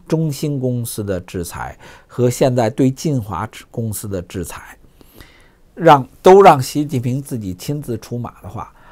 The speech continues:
华为同样是，是不堪一-，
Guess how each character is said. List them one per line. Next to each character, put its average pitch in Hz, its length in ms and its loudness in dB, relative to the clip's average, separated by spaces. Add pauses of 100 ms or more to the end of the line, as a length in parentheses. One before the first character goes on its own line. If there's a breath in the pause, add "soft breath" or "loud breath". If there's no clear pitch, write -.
(260 soft breath)
华 127 160 6
为 147 220 2
同 120 320 -10
样 131 200 -6
是， - 220 -20 (140)
是 - 180 -10
不 135 180 -6
堪 131 240 -6
一-， 135 140 -6